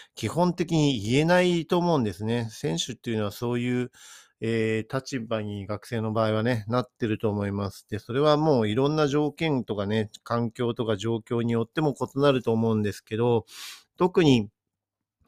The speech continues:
えー、ベンチに入るかどうかっていうギリギリのものは、えー、そのワンチャンスを逃してしまうことでね、あの、実際にエントリー外になってしまうっていうこともあると思いますし、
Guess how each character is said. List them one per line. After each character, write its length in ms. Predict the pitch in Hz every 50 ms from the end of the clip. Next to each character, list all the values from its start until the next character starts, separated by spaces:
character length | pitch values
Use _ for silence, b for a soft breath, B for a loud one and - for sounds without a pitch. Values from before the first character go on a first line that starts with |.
| B B B B B B B B B
え 140 | 123 127 131
ー、 40 | 127 110
ベ 180 | 143 143 156
ン 100 | 165 160
チ 420 | 139 - 143 135 127 123 123 120 113
に 160 | 120 117 113
入 240 | 104 - 151 160 160
る 80 | 139 127
か 120 | - 120
ど 160 | 110 139 143
う 60 | 135 -
か 120 | - 117
っ 120 | 104 - _
て 100 | - 123
い 100 | 117 110
う 20 |
ギ 140 | 101 107 113
リ 120 | 120 127
ギ 120 | 127 135 131
リ 80 | 139
の 140 | 139 143 143
も 140 | 139 135 139
の 180 | 143 143 135 120
は、 420 | 113 117 117 117 113 110 95 B B B B B B B
え 200 | - 120 117 113
ー、 40 | 110
そ 140 | - - 131
の 140 | 139 139 135
ワ 140 | 131 135 143
ン 100 | 147 143
チ 100 | - 170
ャ 80 | 175 165
ン 40 |
ス 100 | 151 -
を 60 | 139 123
逃 320 | 117 110 110 110 127 131
し 80 | - -
て 100 | 127 107
し 140 | - 127
ま 140 | 113 110 107
う 60 | 107
こ 120 | 104 - 110
と 140 | - 120 104
で 120 | 101 98
ね、 260 | 104 113 123 120 - B B B B B B B B B B B -
あ 120 | - 120 117
の、 160 | 117 117 113
実 300 | 104 113 113 - - -
際 200 | 139 131 131 127
に 300 | 131 131 127 127 127 135
エ 80 | 127
ン 80 | 123 113
ト 120 | - 139
リ 200 | 131 131 127 113
ー 20 | 101
外 240 | - 131 127 127 120
に 120 | 117 113
な 100 | 113 110
っ 60 | 110
て 100 | _ 113
し 140 | - - 120
ま 100 | 113 110
う 40 | 110
っ 20 | -
て 140 | _ -
い 20 | 120
う 60 | 107
こ 100 | 110 113
と 80 | 107 117
も 240 | 113 110 110 - -
あ 100 | 123 131
る 120 | 123 113
と 120 | - 127 110
思 180 | 110 113 113
い 60 | 110
ま 180 | 110 113 110 104
す 40 | -
し、 520 | - - - - 123 123 123 113 101 92